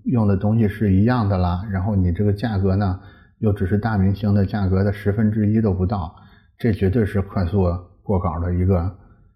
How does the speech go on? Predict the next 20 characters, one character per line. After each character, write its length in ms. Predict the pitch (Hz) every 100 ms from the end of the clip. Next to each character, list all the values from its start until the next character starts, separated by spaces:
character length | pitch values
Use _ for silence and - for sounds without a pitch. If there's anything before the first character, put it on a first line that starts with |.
| _
王 260 | - 92 131
牌 300 | - - 90
办 260 | 90 92 82
法。 280 | - - - - _ _ -
但 100 | 151
是 140 | 147
这 140 | 139
种 160 | 139 101
王 160 | 107 123
牌 120 | 123
办 180 | 131 123
法 160 | 117
有 160 | 117 92
一 80 | 95
个 100 | 123
问 300 | 151 147 104
题， 240 | - 98
它 120 | 90
就 160 | 113 127
是， 380 | 107 117 101